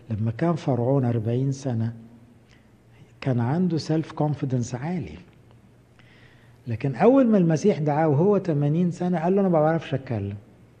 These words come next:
فكأنه كان في يوم من الأيام يعني شجاع أو جريء، دلوقتي جايب ورا خالص، مش كده؟ فأنا سؤالي، هو إيه اللي بيخلي الواحد يتهز في ثقته في نفسه؟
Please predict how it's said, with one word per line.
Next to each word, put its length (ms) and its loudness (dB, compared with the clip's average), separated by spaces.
فكأنه 640 0
كان 200 0
في 180 -2
يوم 180 2
من 160 2
الأيام 720 0
يعني 460 0
شجاع 680 0
أو 140 -2
جريء، 460 0
دلوقتي 720 0
جايب 240 2
ورا 200 4
خالص، 600 -8
مش 120 -10
كده؟ 280 -8
فأنا 240 -2
سؤالي، 680 0
هو 280 2
إيه 180 2
اللي 160 2
بيخلي 480 0
الواحد 420 -2
يتهز 600 0
في 120 -2
ثقته 440 -4
في 180 -12
نفسه؟ 320 -16